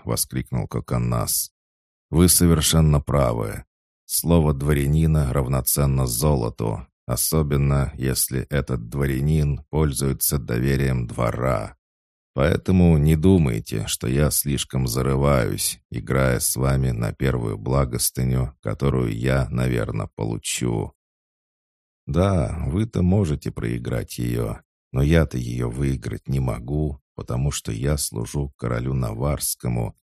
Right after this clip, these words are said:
и ничего не могу получить от герцога Гиза. "Ага, еретик, я сразу тебя почуял", пробурчал хозяин, начищая старую каску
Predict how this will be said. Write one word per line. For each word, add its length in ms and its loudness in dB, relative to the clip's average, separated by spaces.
и 100 2
ничего 540 2
не 100 2
могу 380 -4
получить 720 -6
от 200 -4
герцога 640 -6
Гиза. 720 -6
"Ага, 720 4
еретик, 1040 0
я 180 4
сразу 540 4
тебя 320 -2
почуял", 960 -4
пробурчал 600 -4
хозяин, 760 -2
начищая 640 -2
старую 600 -4
каску 680 -4